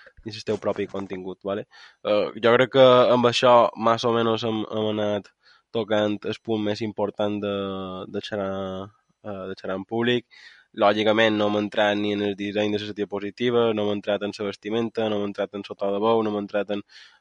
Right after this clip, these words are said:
en moltes altres coses més que sí són importants, però no vos preocupeu, que això és un tema que segur que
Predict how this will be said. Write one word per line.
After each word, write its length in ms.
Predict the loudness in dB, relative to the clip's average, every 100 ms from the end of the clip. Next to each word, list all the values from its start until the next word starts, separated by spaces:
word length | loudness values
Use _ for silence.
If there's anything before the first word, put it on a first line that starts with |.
| -10
en 80 | 0
moltes 260 | 0 2
altres 300 | 0 0 -4 -2
coses 240 | 0 2
més 240 | 0 -2
que 80 | -4
sí 160 | -8 -6
són 160 | -4
importants, 600 | -6 -4 -6 -2 -2 -2 -12 -20 -20 _ -2
però 220 | 2 4 2 0 -4 -6
no 160 | 0 2
vos 140 | 2
preocupeu, 460 | 0 -2 0 2 2
que 100 | -2
això 160 | -6 -8
és 80 |
un 140 | -8 -4
tema 240 | -2 -2 -4
que 100 | -6
segur 220 | -6 -6
que 160 | -4 -4